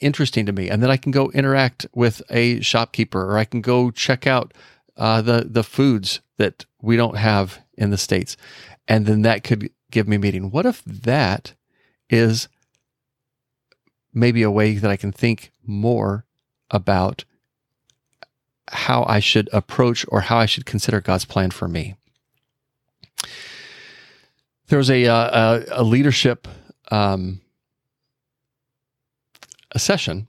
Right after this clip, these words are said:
I don't know what else to call it, a, a conference that I was involved in several years ago, where we talked about the backwards nature of, of how we tend to think about things. We tend to think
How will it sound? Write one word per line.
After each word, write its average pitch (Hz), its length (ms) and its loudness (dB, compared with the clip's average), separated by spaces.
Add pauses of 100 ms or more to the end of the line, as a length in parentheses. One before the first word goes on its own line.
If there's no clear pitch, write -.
I 107 160 -2
don't 110 100 0
know 107 80 2
what 107 120 2
else 110 140 0
to - 60 -14
call 113 200 0
it, 104 40 2
a, 104 180 2
a 110 40 2
conference - 600 -2 (100)
that 110 100 2
I 104 180 2
was 104 200 0
involved 101 300 2
in 107 60 0
several 101 280 0
years 104 180 0
ago, 95 280 -8 (500)
where 113 140 4
we 110 100 4
talked 117 280 0
about 95 360 -2 (280)
the 107 520 0
backwards 107 560 0
nature 95 460 -2
of, 95 360 -2 (540)
of 101 380 -4
how - 240 -2
we 113 120 2
tend 110 240 0
to 98 60 0
think 101 240 -2
about 92 240 -2
things. 90 320 -6 (360)
We 117 200 2
tend 135 340 -2
to 143 80 4
think - 580 -2